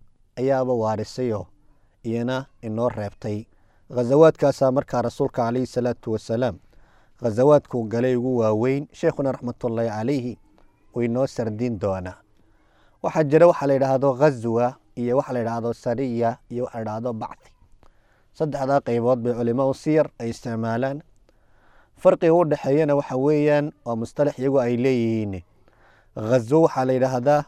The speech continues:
maa qaadaha Rasuulu sallallahu alayhi wasallam. Midii Rasuulku calayhi salaatu wasalaam uu hogaamiyey ayaa ghazwa la yidhaahdaa. Sariyana waxaa la yidhaahdaa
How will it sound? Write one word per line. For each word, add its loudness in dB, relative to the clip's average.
maa -4
qaadaha 2
Rasuulu -2
sallallahu -4
alayhi -2
wasallam. -6
Midii 4
Rasuulku 0
calayhi 2
salaatu -2
wasalaam -6
uu -4
hogaamiyey -6
ayaa 2
ghazwa 0
la -4
yidhaahdaa. -8
Sariyana 6
waxaa 2
la 2
yidhaahdaa 0